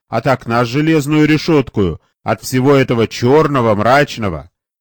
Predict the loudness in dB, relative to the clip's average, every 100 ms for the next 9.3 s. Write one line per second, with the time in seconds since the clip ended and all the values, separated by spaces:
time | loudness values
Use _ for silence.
0 | _ -4 -2 0 2 2 2 2 2 2
1 | 2 0 0 0 0 0 0 -2 -6 -8
2 | -2 0 0 0 -2 -2 -4 -2 -2 0
3 | 0 -2 -6 -16 -16 _ _ _ -4 2
4 | 2 2 -2 -2 -2 0 2 2 0 -4
5 | -12 _ _ _ _ -6 -2 -2 -2 0
6 | 2 2 0 0 0 0 -2 -2 -2 0
7 | 0 -2 -2 -4 -2 0 0 -2 -2 0
8 | 2 0 -2 -2 0 0 0 -2 -4 -4
9 | -2 -2